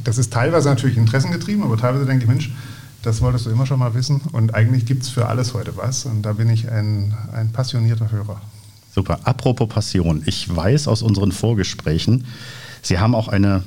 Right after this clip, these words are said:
Speaker 2: Passion fürs Reisen und fürs Wandern. Beim Reisen steht bei Ihnen Marokko ganz oben auf der Liste.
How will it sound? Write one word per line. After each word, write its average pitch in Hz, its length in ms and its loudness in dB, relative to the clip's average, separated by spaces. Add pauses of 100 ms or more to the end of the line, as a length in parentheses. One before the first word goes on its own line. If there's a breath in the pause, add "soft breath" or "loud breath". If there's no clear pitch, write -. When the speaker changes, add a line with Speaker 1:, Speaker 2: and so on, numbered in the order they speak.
Speaker 2:
Passion 107 480 0
fürs - 360 -4
Reisen 147 520 4
und 101 200 2
fürs 92 320 -2
Wandern. 135 400 4
Beim 104 220 2
Reisen 151 460 2
steht - 340 0
bei 107 120 2
Ihnen 107 320 4
Marokko 110 480 2
ganz 85 320 0
oben 90 340 4
auf 90 280 -4
der 87 200 0
Liste. 82 560 0